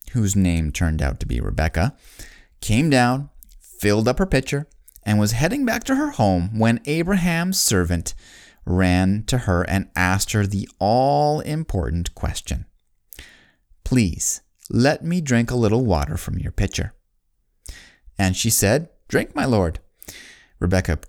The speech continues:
quickly gave him a drink. And then the all-important moment came.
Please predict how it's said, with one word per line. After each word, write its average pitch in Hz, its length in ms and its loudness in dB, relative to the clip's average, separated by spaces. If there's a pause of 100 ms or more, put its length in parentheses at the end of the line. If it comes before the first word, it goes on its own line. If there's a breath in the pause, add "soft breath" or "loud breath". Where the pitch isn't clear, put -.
(120)
quickly 151 420 -2
gave 92 300 0
him 92 220 0
a 92 40 2
drink. - 380 -4 (840 soft breath)
And 95 240 -6
then 160 360 -2
the 190 200 -2 (100)
all-important 180 1120 -2
moment 92 420 0
came. - 380 -2